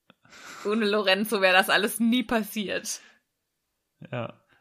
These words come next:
Speaker 2: Wahrscheinlich ist, sind Lorenzo und Salazar, äh, irgendwie, ich weiß nicht, vielleicht ist Lorenzo auch ein Horcrux für Salazar Slytherin gewesen.
Speaker 1: Uh.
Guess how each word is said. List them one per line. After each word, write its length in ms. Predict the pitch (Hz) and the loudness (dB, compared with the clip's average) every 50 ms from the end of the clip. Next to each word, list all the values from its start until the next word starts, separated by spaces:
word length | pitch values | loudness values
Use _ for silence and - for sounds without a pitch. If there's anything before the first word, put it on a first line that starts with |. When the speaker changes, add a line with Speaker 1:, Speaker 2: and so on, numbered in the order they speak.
| _ _ _ _ _ | _ _ _ _ _
Speaker 2:
Wahrscheinlich 560 | - 113 - 127 120 117 120 117 117 - _ 143 | -10 -6 -2 -2 -2 -2 -2 -4 -8 -8 _ -6
ist, 360 | 139 135 - - - _ _ | -6 -6 -8 -12 -16 _ _
sind 440 | - - 127 113 117 135 135 123 - | -10 -8 -6 -4 -2 -4 -4 -4 -6
Lorenzo 480 | 120 117 98 101 110 120 135 - 135 117 | -6 -4 -2 -2 -2 -4 -4 -6 -8 -8
und 340 | - - 107 104 95 - - - | -6 -6 -8 -8 -8 -10 -14 -14
Salazar, 920 | 110 104 107 101 107 110 104 92 95 95 95 92 98 98 98 - - _ | -8 -6 -4 -4 -2 -4 -4 -4 -4 -4 -4 -2 -2 -4 -4 -6 -10 _
äh, 380 | - 101 98 95 92 92 95 - - | -10 -8 -6 -6 -6 -8 -8 -10 -10
irgendwie, 720 | - 110 101 104 - - - 101 95 92 92 92 92 107 _ _ _ _ _ _ | -10 -10 -10 -10 -14 -14 -14 -12 -12 -10 -12 -12 -14 -16 _ _ _ _ _ _
ich 80 | - - | -4 -2
weiß 160 | 123 143 - | 0 0 0
nicht, 120 | 170 - | -4 -6
vielleicht 440 | - - 135 123 123 143 160 - - | -6 0 4 4 4 4 2 -2 -8
ist 340 | - 127 131 - - - _ | -8 -8 -8 -8 -10 -10 _
Lorenzo 680 | 123 120 113 101 110 123 151 - - 143 139 143 - - | -6 -4 -2 0 0 -2 -2 -4 -6 -6 -6 -6 -4 -2
auch 180 | - 110 - 117 | -2 -2 -2 -4
ein 100 | 104 90 | -6 -4
Horcrux 540 | 117 123 131 - - - 120 - - - - | -4 -4 -4 -6 -8 -12 -14 -14 -14 -16 -16
für 460 | - - - 120 117 117 117 110 - | -14 -8 -6 -4 -2 0 -2 -2 -4
Salazar 540 | - 110 113 120 127 127 117 113 113 110 113 | -4 0 0 2 2 2 2 2 0 0 0
Slytherin 480 | 113 - - 147 156 123 87 85 82 87 | -2 -6 -10 -8 -6 -6 -6 -6 -8 -8
gewesen. 320 | 87 - - - - 233 202 202 226 262 254 233 208 190 175 165 165 160 | -10 -10 -8 -6 -6 -6 -6 -6 -6 -4 -2 -2 0 0 0 0 -2 -2
Speaker 1:
Uh. 300 | 160 151 143 127 - | -2 -4 -4 -6 -10